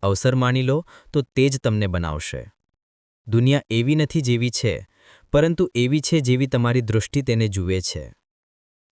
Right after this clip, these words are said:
જીવનની દરેક કઠિનાઈ તમારી અંદર નવી શક્તિ જગાડવા આવે છે. જો માર્ગ સરળ હોત, તો તમે તે જ રહી જાત, જે આજે છો. સંઘર્ષ જ એ અગ્નિ છે, જેમાં માનવ સોના જેવો તપીને નિખરે છે.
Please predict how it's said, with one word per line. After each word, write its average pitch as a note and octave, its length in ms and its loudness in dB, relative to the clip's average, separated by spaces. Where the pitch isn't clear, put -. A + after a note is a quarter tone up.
જીવનની A#2+ 460 2
દરેક A#2 380 0
કઠિનાઈ A2 480 -2
તમારી B2+ 360 2
અંદર A2+ 400 0
નવી G#2+ 300 0
શક્તિ - 380 -4
જગાડવા G2 440 0
આવે D#2+ 240 -2
છે. - 320 -12
જો A2 200 -2
માર્ગ G2 340 0
સરળ G2+ 360 0
હોત, G2+ 260 0
તો C3+ 100 0
તમે B2 280 0
તે A#2 280 -2
જ A#2+ 80 0
રહી A2 260 4
જાત, B2 240 0
જે A#2+ 200 2
આજે F#2 320 2
છો. C#2 340 -8
સંઘર્ષ B2 600 4
જ E3 160 0
એ D#3 120 4
અગ્નિ B2 320 2
છે, C#3 320 0
જેમાં A#2+ 300 4
માનવ G#2+ 320 2
સોના A2+ 380 0
જેવો A#2 260 2
તપીને G#2+ 460 -2
નિખરે F#2+ 400 -2
છે. B1 360 -8